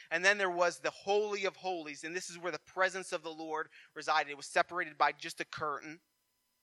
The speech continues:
And it was where the presence of the Lord resided. And the high priest would go into the Holy of Holies once a year on the Day of Atonement to offer sacrifices to the Lord for Israel.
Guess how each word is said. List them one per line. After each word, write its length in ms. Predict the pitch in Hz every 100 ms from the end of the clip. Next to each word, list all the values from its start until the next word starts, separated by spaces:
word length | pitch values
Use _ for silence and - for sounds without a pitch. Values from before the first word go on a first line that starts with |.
| _ _ - - -
And 80 | 165
it 60 | 170
was 120 | 165
where 120 | 180
the 60 | 156
presence 500 | - 202 202 202 202
of 100 | 175
the 40 |
Lord 360 | 165 170 170 151
resided. 480 | 147 156 165 147
And 180 | 143 151
the 100 | 151 - -
high 300 | - 190 226
priest 420 | 220 208 196 185
would 120 | 170 151
go 220 | 175 185
into 400 | 175 175 - 165
the 120 | 143 -
Holy 320 | 180 185 180
of 80 | 165
Holies 340 | 165 160 147 147
once 260 | 175 -
a 40 | 175
year 320 | 147 151 156 - - -
on 100 | 156
the 100 | 147
Day 240 | 165 170
of 100 | 165
Atonement 460 | 147 160 143 147 -
to 60 | -
offer 280 | 151 -
sacrifices 840 | 147 165 156 165 156 151 143 - 135
to 100 | -
the 100 | 143
Lord 280 | 143 147 143
for 160 | -
Israel. 440 | 104 147 127 127